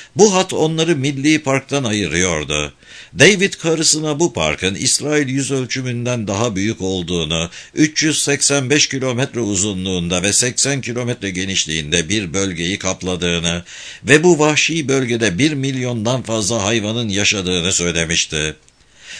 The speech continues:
Bu milli park Afrika'da sayıları çok az kalan parklardan en büyüğüydü.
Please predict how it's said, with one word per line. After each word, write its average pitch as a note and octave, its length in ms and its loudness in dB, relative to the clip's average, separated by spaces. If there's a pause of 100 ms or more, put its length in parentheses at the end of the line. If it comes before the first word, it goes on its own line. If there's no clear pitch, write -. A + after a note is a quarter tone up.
Bu D#3 160 4
milli F3 460 2
park - 280 0
Afrika'da F#2+ 600 -2
sayıları C#3 540 0
çok - 280 -4
az F2 260 0
kalan E2+ 460 -2
parklardan A2+ 880 -4
en C3 300 -2
büyüğüydü. D#2+ 800 0